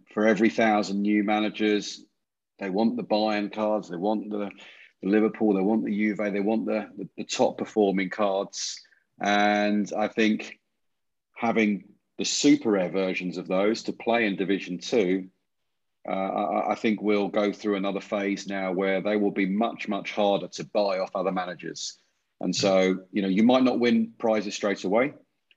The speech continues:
but I think you will be building strong underlying values for those cards. And if you're buying cards at one, two, three eth, which I know you are,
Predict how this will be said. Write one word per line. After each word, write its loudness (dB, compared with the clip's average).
but 0
I 0
think -2
you 0
will -2
be 0
building -2
strong 2
underlying 2
values 0
for -8
those -4
cards. 0
And -10
if -18
you're -6
buying 0
cards -2
at -8
one, -2
two, 0
three 2
eth, -6
which -6
I -4
know -2
you 2
are, 0